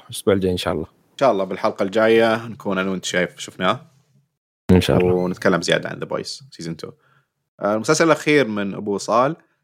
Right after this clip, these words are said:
Speaker 2: آه، تيد لاسو. هذا المسلسل بصراحة مفاجأة، مفاجأة بالنسبة لي. ممتاز جدًا، ما كنت متوقع منه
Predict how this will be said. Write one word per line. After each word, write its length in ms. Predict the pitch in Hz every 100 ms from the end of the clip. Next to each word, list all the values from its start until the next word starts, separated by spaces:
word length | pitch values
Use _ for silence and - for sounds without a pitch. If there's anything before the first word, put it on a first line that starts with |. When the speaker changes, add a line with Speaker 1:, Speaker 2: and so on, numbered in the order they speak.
| _ _
Speaker 2:
آه، 400 | 98 104 104 104
تيد 260 | 104 143 117
لاسو. 400 | 110 - 123 147 - _ _ _ -
هذا 160 | 135 139
المسلسل 400 | 135 147 139 120
بصراحة 480 | - 113 123 113
مفاجأة، 340 | 104 117 101 90 - _ -
مفاجأة 380 | 98 135 90 82
بالنسبة 360 | 85 82 87
لي. 220 | 87 113 _ _ _ _ 113
ممتاز 380 | 113 151 135
جدًا، 340 | 113 117 107 120
ما 200 | 120 123
كنت 220 | - 123
متوقع 480 | 110 110 123 - 107
منه 340 | 107 110 104